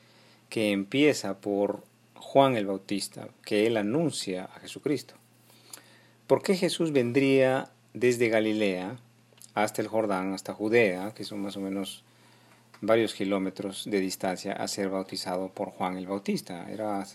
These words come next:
de cierto viaje. Primero que Jesús no necesitaba arrepentirse porque Jesús no tiene pecado. Recordemos que el bautizo es sinónimo de corazón arrepentido.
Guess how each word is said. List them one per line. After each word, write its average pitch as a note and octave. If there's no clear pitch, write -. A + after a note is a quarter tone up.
de G#2
cierto A2
viaje. C3
Primero C3+
que C#3
Jesús C3
no B2
necesitaba C3
arrepentirse G#2
porque G2
Jesús G#2
no G#2+
tiene G#2
pecado. G#2
Recordemos A#2+
que A2+
el G#2
bautizo A2+
es A#2
sinónimo A#2
de G#2+
corazón F#2+
arrepentido. A#2+